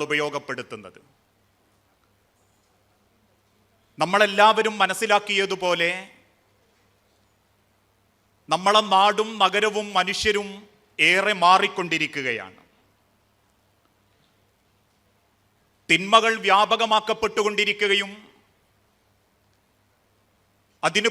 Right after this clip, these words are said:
പുതിയ പുതിയ പേരുകൾ നൽകി അതൊന്നും അത്ര വലിയ പാപമല്ല, നാടോടുമ്പോൾ നടുവേ ഓടാൻ പഠിക്കേണ്ടതാണ് എന്ന ഒരു തെറ്റിദ്ധാരണയിലാണ് ഇന്ന്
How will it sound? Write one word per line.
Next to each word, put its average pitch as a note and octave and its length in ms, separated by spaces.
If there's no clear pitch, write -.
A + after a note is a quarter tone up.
പുതിയ G#3+ 320
പുതിയ A3 240
പേരുകൾ A3 420
നൽകി G#3+ 320
അതൊന്നും A3 440
അത്ര A#3 200
വലിയ G#3+ 240
പാപമല്ല, G3+ 600
നാടോടുമ്പോൾ A#3 800
നടുവേ A3 340
ഓടാൻ A3+ 280
പഠിക്കേണ്ടതാണ് G#3+ 880
എന്ന G3+ 160
ഒരു G#3 120
തെറ്റിദ്ധാരണയിലാണ് G3 1080
ഇന്ന് F#3 180